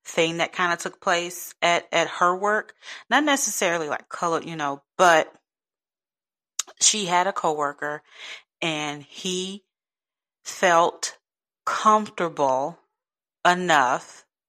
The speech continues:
to share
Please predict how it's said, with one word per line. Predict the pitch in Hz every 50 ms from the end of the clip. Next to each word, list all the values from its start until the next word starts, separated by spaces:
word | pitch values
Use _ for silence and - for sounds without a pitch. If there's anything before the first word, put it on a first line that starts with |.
| _ _ -
to | - - - - - - 180 170 160 160 156 151 147 147 143 143 143 - _ _ _ _ _ _ _ _ _ _ _ _ _ _ _ _ _ _ _ _ _ _ _ _ _ _ _ _ _ _ _ _ _ _ _ _ _ _ _ _ _ _ -
share | - - - - 233 196 165 143 135 131 170 185